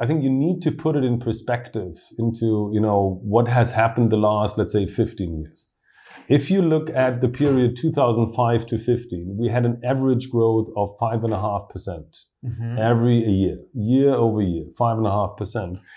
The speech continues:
Speaker 1: Then we had two thousand sixteen, which you will remember from, you know, all the discussions we had, was the worst year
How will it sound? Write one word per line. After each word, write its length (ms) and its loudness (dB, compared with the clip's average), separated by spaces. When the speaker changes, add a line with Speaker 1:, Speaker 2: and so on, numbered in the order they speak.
Speaker 1:
Then 240 4
we 140 4
had 420 0
two 140 2
thousand 300 4
sixteen, 680 -2
which 380 -2
you 280 -2
will 120 2
remember 440 2
from, 400 -2
you 220 -2
know, 140 2
all 140 2
the 60 0
discussions 480 -2
we 140 0
had, 160 2
was 160 -2
the 80 -2
worst 400 0
year 340 2